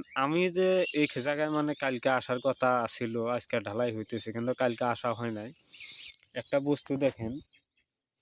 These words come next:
আমাদের এই ছাদে দেখেন বাই মিটার মারা হইতেছে,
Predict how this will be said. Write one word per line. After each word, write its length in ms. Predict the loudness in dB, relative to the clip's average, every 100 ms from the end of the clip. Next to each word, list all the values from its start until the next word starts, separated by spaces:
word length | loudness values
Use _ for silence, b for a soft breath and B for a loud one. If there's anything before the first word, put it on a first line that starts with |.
| _ _ -20 _ -2
আমাদের 380 | 2 4 4 4 2
এই 160 | 2 2
ছাদে 360 | 2 0 2 4
দেখেন 360 | 2 2 -2 -4 -8 B B B B B
বাই 180 | 0 0 2
মিটার 320 | 4 4 4
মারা 220 | 4 2
হইতেছে, 560 | 2 -2 0 0 2